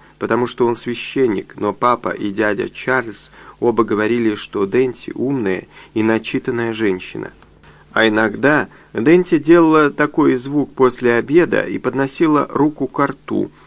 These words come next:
Это была отрыжка. Голос с дальнего конца площадки крикнул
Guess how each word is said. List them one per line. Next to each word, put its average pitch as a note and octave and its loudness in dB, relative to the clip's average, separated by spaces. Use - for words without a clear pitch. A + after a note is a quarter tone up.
Это A2+ 0
была A2 2
отрыжка. - -6
Голос A#2 2
с G#2 -4
дальнего G#2 2
конца G2+ -2
площадки G#2+ -2
крикнул G2+ -6